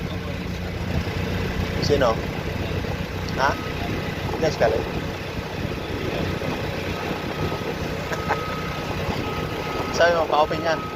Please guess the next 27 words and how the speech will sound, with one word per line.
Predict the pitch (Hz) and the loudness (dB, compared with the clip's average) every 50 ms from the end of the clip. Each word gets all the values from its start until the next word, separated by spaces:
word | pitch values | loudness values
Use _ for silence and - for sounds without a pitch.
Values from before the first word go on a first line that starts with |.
| - - - - - - - - - - - - 208 | -6 -6 -6 -6 -6 -6 -8 -8 -8 -6 -4 -4 0
Ito | - 330 339 | 2 4 4
lang | 370 | 4
naman | 359 226 202 185 | 6 6 6 6
problema | 196 190 190 202 208 208 208 208 | 6 4 4 4 6 6 4 4
nito | 220 - - | 4 2 2
eh, | 220 190 175 | 2 2 4
di | 175 | 4
ba? | 180 196 202 - - - - - - - - - - - - - - - - - - - - - - - - - - - - - - - - - - - - - 120 | 4 4 4 2 -2 -4 -4 -4 -4 -4 -4 -4 -4 -4 -4 -4 -4 -4 -4 -4 -4 -4 -4 -4 -4 -4 -2 -2 -2 -2 -2 -2 -2 -2 -2 -2 -2 -2 0 0 2
Okay | - 151 160 | 2 2 4
na | 175 156 151 | 4 4 2
natin. | 143 - 147 143 - - - - - - - - - - - - - - - - - - - - - - - - - | 2 2 0 -2 -2 -4 -4 -4 -4 -6 -6 -6 -6 -6 -6 -6 -6 -6 -6 -6 -6 -6 -6 -8 -8 -6 -4 0 4
So, | 107 | 6
yan. | 110 123 131 127 131 135 143 - - - - - - | 6 8 8 6 4 2 0 -2 -6 -6 -8 -4 0
O, | 107 107 107 107 113 | 2 4 4 4 4
okay | - - 147 | 4 4 4
na. | 143 147 147 139 - - - - - - - - - | 6 6 6 4 2 -2 -6 -6 -8 -8 -8 -2 4
So, | 139 139 139 | 6 6 8
kat-, | 147 147 - - 151 | 8 6 4 4 0
ito, | 165 165 - 151 147 156 156 - - - - | 4 8 10 10 12 10 8 6 2 0 2
wala | 135 139 131 | 4 4 6
tayong | 147 151 151 151 151 151 147 147 147 143 143 143 139 135 135 135 135 131 131 - - - - - - - - - - - - - - - - - - - 131 | 6 8 6 8 6 4 2 2 0 0 0 0 0 -2 -2 -2 -2 -4 -6 -6 -8 -8 -8 -8 -8 -8 -8 -8 -6 -6 -6 -6 -4 -4 -4 -2 2 6 6
pang-diagnose | 139 143 139 139 139 135 139 139 143 147 147 - 151 147 - 160 | 8 8 6 6 8 10 10 12 12 10 8 6 2 2 2 2
nito. | 147 - 165 | 4 4 6
Wala | 156 143 143 139 139 | 6 8 6 6 6
tayong | 143 147 147 143 - | 6 4 4 6 6
tools | 147 127 - - | 6 6 4 4
dyan. | - 147 139 139 139 | 6 6 6 6 4